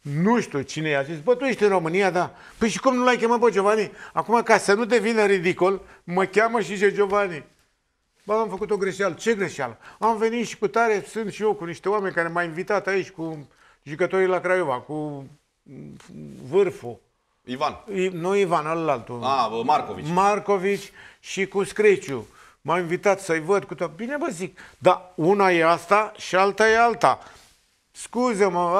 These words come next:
Speaker 1: am cu
Speaker 2: A,
Speaker 1: tare.”
Speaker 2: gata, am înțeles acum, deci,
Speaker 1: Pentru
Speaker 2: gen
Speaker 1: că ei, când
Speaker 2: Da,
Speaker 1: mă duc
Speaker 2: gata.
Speaker 1: la Calcio Mercato,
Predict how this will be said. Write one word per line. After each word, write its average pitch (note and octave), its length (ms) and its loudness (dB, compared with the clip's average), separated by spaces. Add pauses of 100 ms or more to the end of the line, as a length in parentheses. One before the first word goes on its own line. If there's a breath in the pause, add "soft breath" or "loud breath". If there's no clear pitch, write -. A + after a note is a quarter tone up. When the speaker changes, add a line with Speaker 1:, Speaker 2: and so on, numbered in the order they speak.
(140)
Speaker 1:
am G#3+ 80 -2 (320)
cu E3 360 -12
Speaker 2:
A, A#2+ 220 0
Speaker 1:
tare.” A3 160 6
Speaker 2:
gata, G3+ 140 4
am D3 100 -2
înțeles C#3 400 -4
acum, A#2+ 320 -4
deci, A2+ 320 -8 (540)
Speaker 1:
Pentru G#3+ 220 4
Speaker 2:
gen A3+ 100 2
Speaker 1:
că G#3 100 2
ei, A3+ 440 2
când F#3 180 2
Speaker 2:
Da, A3 100 4
Speaker 1:
mă A3 120 4
duc F3 40 -10 (100)
Speaker 2:
gata. G3 120 4
Speaker 1:
la F3+ 40 6
Calcio F3+ 360 4
Mercato, F#3+ 600 0